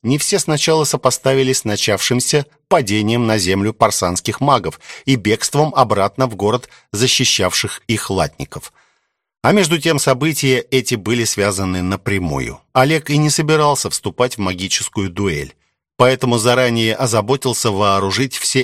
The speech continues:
экипажи цепелинов мушкетами, предварительно научив их ими владеть.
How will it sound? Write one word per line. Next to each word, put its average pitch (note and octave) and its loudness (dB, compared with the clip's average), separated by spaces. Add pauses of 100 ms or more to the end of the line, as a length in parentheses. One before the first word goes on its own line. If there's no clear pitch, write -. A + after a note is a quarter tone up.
экипажи A2+ -2
цепелинов A2 -2
мушкетами, G#2 -4 (320)
предварительно B2 0
научив G#2 -2 (100)
их - -2 (160)
ими F#2+ 0
владеть. F#2+ -2